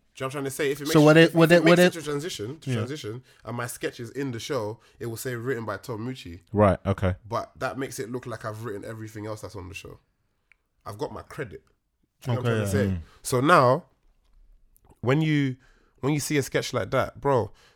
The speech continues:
Speaker 1: they do A, B, and C list sketches. So bare different writers come on. The producer writes, Samson writes, Bemi writes, and they pick the A, B, and C list. Cool. And then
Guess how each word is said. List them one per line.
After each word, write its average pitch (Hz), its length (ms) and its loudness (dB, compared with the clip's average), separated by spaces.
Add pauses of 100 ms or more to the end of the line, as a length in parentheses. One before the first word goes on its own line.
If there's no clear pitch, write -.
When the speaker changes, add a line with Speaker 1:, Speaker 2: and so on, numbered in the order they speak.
(120)
Speaker 1:
they 127 120 0
do 147 260 -2 (140)
A, 160 420 0
B, 135 440 -6
and 110 180 -8
C 143 260 -6
list 117 220 -6
sketches. - 500 -12
So 87 180 -12
bare 131 400 -4
different 117 380 -8
writers 104 280 -4
come 101 220 -10
on. 92 100 -10
The 95 100 -10
producer 107 440 -12
writes, 104 220 -6
Samson 113 280 -8
writes, 107 300 -8
Bemi 110 380 -2
writes, - 340 -4 (480)
and 95 140 -6
they 87 60 -6
pick - 280 -10
the 95 100 -12 (300)
A, 117 180 -2
B, 107 160 -4
and 95 120 -6
C 104 140 -8
list. - 360 -12 (840)
Cool. 95 300 -18 (720)
And 95 180 -8
then 87 260 -8